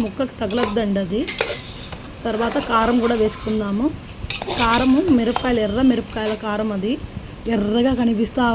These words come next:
ఉంది. కారం వేసుకొని బాగా ఇంకొకసారి మొత్తం కలిసేలాగా కలిపెట్టుకుందాము నీట్‌గా. ఊరగాయలు,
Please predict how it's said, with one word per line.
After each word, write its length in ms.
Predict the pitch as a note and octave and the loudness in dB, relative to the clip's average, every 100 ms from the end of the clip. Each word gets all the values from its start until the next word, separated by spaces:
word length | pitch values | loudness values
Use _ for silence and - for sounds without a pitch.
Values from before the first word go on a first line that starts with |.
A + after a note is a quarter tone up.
| G#3+ | 2
ఉంది. 220 | G#3 G3+ C#4 - - - - - - - - - - - - - - - - - - - - - - - - - | 0 0 -2 -8 -16 -16 -14 -14 -14 -14 -14 -16 -16 -16 -16 -16 -16 -16 -18 -16 -14 -14 -14 -12 -12 -12 -14 -8
కారం 260 | B3 A3 B3 A3 | -4 2 4 4
వేసుకొని 400 | G#3+ A3 G#3+ C#4+ - - - - - - - - - - - - A#3+ | 0 -2 2 2 0 -10 -14 -14 -14 -14 -14 -14 -12 -12 -12 -2 0
బాగా 200 | A#3+ A#3+ A3+ | 2 2 0
ఇంకొకసారి 480 | A3 A3 A#3 A3 C#4+ A#3 | -2 -2 0 2 2 2
మొత్తం 440 | G3 - - C4 B3+ | 0 -10 0 2 2
కలిసేలాగా 680 | A#3 G#3+ G3+ A#3 A3 G#3+ B3 C4 | 2 -2 0 2 2 2 -2 0
కలిపెట్టుకుందాము 840 | G#3+ G3+ A3 A3+ G#3 G#3 G3 G3 A3+ | 2 2 2 0 0 2 2 0 0
నీట్‌గా. 540 | G3+ G3+ F#3+ A3 G3 B3+ - - - - - - - - - - - - - - - - - - - - - - - - - - - - A3 | 0 0 0 0 0 -2 -6 -14 -12 -14 -14 -14 -14 -10 -10 -10 -14 -14 -14 -16 -16 -16 -16 -14 -14 -12 -14 -12 -12 -10 -12 -10 -10 -8 0
ఊరగాయలు, 580 | A#3 C#4 C#4 B3+ A#3 A#3 | 0 2 2 2 4 2